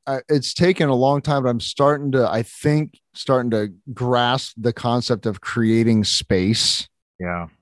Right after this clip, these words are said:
Speaker 1: And a lot of that's been through your work, Joel, at Doan, because
Speaker 2: Mm.
Speaker 1: I've watched you turn the same black box into a bunch of different spaces.
Speaker 2: Yeah, yeah.
Speaker 1: Very different things with very different experiences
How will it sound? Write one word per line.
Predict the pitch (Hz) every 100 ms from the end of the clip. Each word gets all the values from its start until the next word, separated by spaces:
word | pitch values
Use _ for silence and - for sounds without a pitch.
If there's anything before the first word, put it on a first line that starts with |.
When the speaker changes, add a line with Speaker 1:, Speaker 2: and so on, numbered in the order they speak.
| _ _ -
Speaker 1:
And | 139
a | 156
lot | 165 220
of |
that's | 170 139
been | 143 139
through | - 127
your | 123 120 160 165
work, | 139 123 101
Joel, | 131 123 120
at | 98 98
Doan, | 139 185 151 139 131
because | 117 123 127
Speaker 2:
Mm. | 123
Speaker 1:
I've | 147 139
watched | 113 123 131 139 - -
you | 131 151 143
turn | 120 - 135 120
the | 110
same | - - 131 139 139 120 104 - -
black | 110 131 131 101 98
box | 131 151 113 104 - - - _ _ _ _ -
into | 151 147 156
a |
bunch | 143 233
of | 196
different | 135 120
spaces. | 110 98 - 71 - - -
Speaker 2:
Yeah, | 95 95 85 85 -
yeah. | 95 92 82
Speaker 1:
Very | 120 113 165 185 190
different | 175 170 151
things | - 202 156 139 131 - - _ _ -
with | 143
very | 110 101 104 165 185
different | 156 151 139
experiences | 120 - 156 190 160 123 - 110 110 104 -